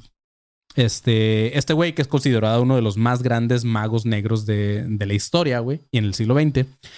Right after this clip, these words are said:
Eh, este vato, él mismo se denominaba a sí mismo como la bestia del apocalipsis. Ah, pueden escuchar más de este vato justamente en un episodio de nuestros compitas, Los Leyendas Legendarias. Tiene un episodio de, de Aleister Crowley que está muy verga. Así que para que sepan toda la historia de este güey.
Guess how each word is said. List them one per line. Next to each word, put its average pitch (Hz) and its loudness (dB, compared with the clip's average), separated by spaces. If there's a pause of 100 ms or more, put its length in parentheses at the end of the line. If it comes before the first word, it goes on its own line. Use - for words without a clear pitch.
(540)
Eh, 120 2
este 160 0
vato, 170 0
él 151 2
mismo 156 2
se 147 2
denominaba 120 2
a 131 0
sí 135 0
mismo 131 2
como 160 0 (320)
la 127 4
bestia 127 2
del 131 2
apocalipsis. - -6 (720)
Ah, 120 2
pueden 156 2
escuchar 139 -2
más 135 2
de 139 0
este 135 0
vato 131 0
justamente 123 0
en 123 2
un 127 4
episodio 117 0
de 120 2
nuestros 117 -2
compitas, 110 0
Los 113 0
Leyendas 104 -2
Legendarias. 120 0
Tiene 117 -2
un 117 2
episodio 107 0
de, 107 -4
de 101 0
Aleister 104 -4
Crowley 123 0
que 127 -2
está - -4
muy 104 0
verga. 120 -2 (440)
Así 107 0
que 110 0
para 104 0
que 101 0
sepan 107 0
toda 107 0
la 101 2
historia 104 -2
de 98 2
este - -2
güey. 95 0